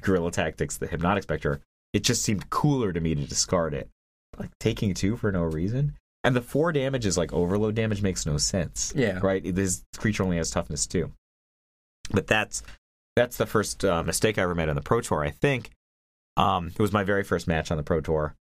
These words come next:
Speaker 1: But Guerrilla Tactics is an interesting card to play in Legacy, because if you play against, like, Liliana the Veil, they make both players discard.
Speaker 2: Mm-hmm.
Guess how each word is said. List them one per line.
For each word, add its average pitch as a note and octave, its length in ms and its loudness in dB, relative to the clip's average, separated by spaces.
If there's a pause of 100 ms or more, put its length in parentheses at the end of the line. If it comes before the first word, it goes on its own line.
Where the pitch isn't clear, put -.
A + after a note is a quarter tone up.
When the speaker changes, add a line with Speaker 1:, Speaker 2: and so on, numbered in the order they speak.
(360)
Speaker 1:
But G#2+ 220 2 (100)
Guerrilla D3+ 220 2
Tactics C#3 280 -4
is A2+ 40 2
an A2 80 2
interesting G2+ 340 0
card E2+ 180 2
to D2 60 -6
play F2 180 -2
in D#2 60 0
Legacy, F2 300 0
because D#2+ 240 2
if E2+ 120 -4
you F2+ 100 2
play F2 240 0
against, E2+ 240 -2
like, D#2 80 0
Liliana D#2 440 0
the C#2+ 80 0
Veil, E2 300 2
they D2+ 80 -2
make D2+ 160 -6
both D2+ 160 -4
players D2+ 240 -2
discard. F2 540 0
Speaker 2:
Mm-hmm. A2+ 240 0